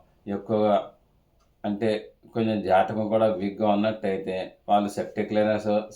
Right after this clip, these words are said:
డ్రై క్లీనర్స్ ఇటువంటివన్నీ కూడా పెట్టుకునే అవకాశాలు ఉన్నాయి. ఏది ఏమైనప్పటికైనా సరే వీళ్ళు మటుకు కష్టజీవులు, కష్టాన్ని నమ్ముకున్న వాళ్ళు, కష్టాన్ని నమ్ముకుంటే వీళ్ళు పైకి వస్తారు. వీళ్ళు అన్ని విధాలు కూడా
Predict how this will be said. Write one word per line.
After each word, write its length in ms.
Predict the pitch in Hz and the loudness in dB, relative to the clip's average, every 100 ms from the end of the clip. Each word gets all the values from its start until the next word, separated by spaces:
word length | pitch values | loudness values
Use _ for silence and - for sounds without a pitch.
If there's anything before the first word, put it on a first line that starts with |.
| 107 | -6
డ్రై 220 | 98 104 | -2 -2
క్లీనర్స్ 460 | 101 113 107 107 104 | -2 0 0 0 -4
ఇటువంటివన్నీ 540 | 101 - 107 104 107 104 | -4 -2 -2 0 0 0
కూడా 180 | 104 | 0
పెట్టుకునే 440 | 98 98 - 104 101 | -2 -6 -4 0 2
అవకాశాలు 520 | 92 92 107 110 98 | 2 2 0 0 -2
ఉన్నాయి. 320 | 98 92 92 92 - _ - | -2 -4 -4 -8 -14 _ -4
ఏది 260 | 104 107 110 | 0 2 2
ఏమైనప్పటికైనా 720 | 95 101 110 107 107 107 107 | 2 2 2 0 -2 0 0
సరే 300 | 104 101 98 95 - _ _ | -2 -4 -2 -4 -8 _ _
వీళ్ళు 220 | 107 104 | -2 0
మటుకు 340 | 98 98 104 98 - | 0 -2 -2 -4 -2
కష్టజీవులు, 760 | 98 - 107 101 101 98 98 - - _ _ | -4 -2 -4 -2 -2 -2 -4 -6 -10 _ _
కష్టాన్ని 440 | 101 92 - 110 107 | -2 0 2 2 4
నమ్ముకున్న 440 | 98 101 101 107 101 | 2 0 -2 0 0
వాళ్ళు, 400 | 95 95 92 90 - _ _ _ _ _ | 2 0 0 -6 -10 _ _ _ _ _
కష్టాన్ని 440 | 104 98 117 113 107 | -2 0 2 2 4
నమ్ముకుంటే 480 | 104 104 - 98 95 | 2 0 -2 -4 -4
వీళ్ళు 200 | 98 95 | -4 -4
పైకి 300 | 98 95 95 | -2 -2 -2
వస్తారు. 500 | 98 92 92 90 92 80 - _ - | -4 -4 -4 -4 -4 -6 -12 _ -8
వీళ్ళు 220 | 107 107 | -2 2
అన్ని 220 | 92 90 104 | 2 2 0
విధాలు 300 | 104 107 104 | 2 4 2
కూడా 280 | 101 98 | 0 2